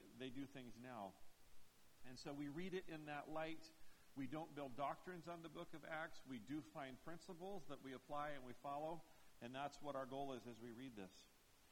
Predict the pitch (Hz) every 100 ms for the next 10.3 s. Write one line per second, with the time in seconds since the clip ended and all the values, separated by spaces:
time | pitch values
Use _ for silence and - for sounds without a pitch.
0 | - - - 165 147 - - - - -
1 | - 151 160 151 131 160 156 - 185 190
2 | - 160 175 170 135 147 160 - 139 135
3 | 139 - 135 139 165 - 202 208 175 170
4 | 147 156 156 165 143 151 - - 165 139
5 | 170 175 139 147 131 131 147 - 151 139
6 | - 220 190 104 82 - - - - -
7 | - - 143 139 202 175 180 185 147 151
8 | 135 - 170 175 165 156 123 165 185 175
9 | 143 139 139 151 147 156 147 156 156 156
10 | 131 156 160